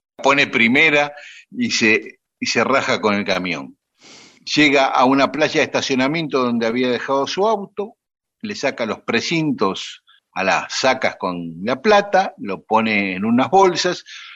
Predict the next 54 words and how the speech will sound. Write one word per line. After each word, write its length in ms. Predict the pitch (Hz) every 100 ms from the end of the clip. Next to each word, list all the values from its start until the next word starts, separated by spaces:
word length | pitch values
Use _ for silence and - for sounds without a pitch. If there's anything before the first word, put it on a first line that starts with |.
| - _ _ _ _ _ -
eh, 200 | 156 143
se 200 | - 135
va 260 | 185 170
a 60 | 135
la 140 | 117
casa 240 | - 143 156
de 80 | 143
unos 260 | 139 127
amigos, 460 | 165 202 202 175 143
le 200 | 104 104
deja 580 | 135 143 - 123 120 - _ _ -
una 220 | 98 110
buena 320 | 127 160 127
cantidad 500 | 123 117 117 131 135
de, 380 | 120 107 95 85 _
de 80 | 113
ese 220 | 113 131
dinero, 560 | 131 170 202 196 208 - - - -
y 160 | 151
lo 160 | 143 131
que 140 | 123
le 100 | 123
entra 240 | 175 165 151
en 140 | 147
un 240 | 143 143
bolso 580 | 147 185 143 120 - 92
como 260 | 95 98 98
para 680 | 113 113 113 101 92 78 - _
ir 240 | - 123 131
en 160 | 131
un 100 | 143
avión, 440 | 156 202 226 226 180
se 160 | 139
va 100 | 131
al 100 | 160
aeropuerto 520 | 139 131 117 170 139 135
de 20 |
Barajas, 460 | 147 196 - 131
se 100 | -
saca 260 | - 156 -
un 160 | 131 127
pasaje 440 | 117 170 156 131
a 40 |
Río 200 | 131 175
de 100 | 160
Janeiro 540 | 120 135 151 175 160 139
y 40 |
se 140 | - 110
va 120 | 120
a 20 |
Brasil 420 | 120 107 135 127
con 140 | 113 101
la 100 | 90
guita. 300 | 78 -